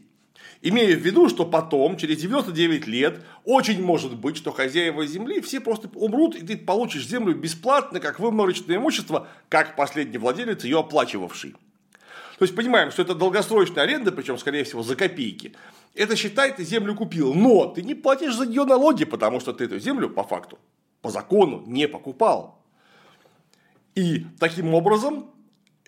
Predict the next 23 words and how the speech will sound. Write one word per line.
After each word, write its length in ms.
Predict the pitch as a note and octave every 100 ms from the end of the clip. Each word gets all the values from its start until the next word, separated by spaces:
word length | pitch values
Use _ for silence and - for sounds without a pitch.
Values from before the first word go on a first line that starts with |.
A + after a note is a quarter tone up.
| _
э, 260 | - C3+ C3+
сверхкрупные 840 | C3 E3+ A#3+ G3+ - A#3 A#3 D#3+
землевладельцы 800 | D3+ F#3+ E3 C#3 A#2+ F#2+ G2+ E3+
начинают 720 | A#3+ - G#3 A#2 F2+ C3 -
получать 600 | B3+ B3+ G#3+ C#3+ A#2+ C3 -
огромные 920 | A3 G#3 B3 C4 D4 C4+ G#3 D3+ A#2+
территории, 880 | A2 A#2+ D3 F3+ F#3+ D3 A#2+ G2+ F#2+ - - _
э, 480 | A#2+ A#2 A#2 A#2+ A#2+
на 200 | C3+ D#3
юге 400 | C#3+ E3+ - B2+
Италии, 360 | F3 E3 C#3
на 120 | A#2+ C3+
Сицилии, 680 | E3 D#3+ G#3 D#3+ A#2+ - - _
там, 200 | C3+ B2
где 100 | B2
можно 420 | C#3+ A#2 A2+ A#2
поселить 420 | A#2 B2 D#3+ D#3+ D#3
много 220 | C3+ A2+
рабов 260 | B2+ D#3 B2+
и 40 |
заставить 360 | B2 C3+ B2 A2
их 80 |
работать, 380 | B2+ D#3 D3 G2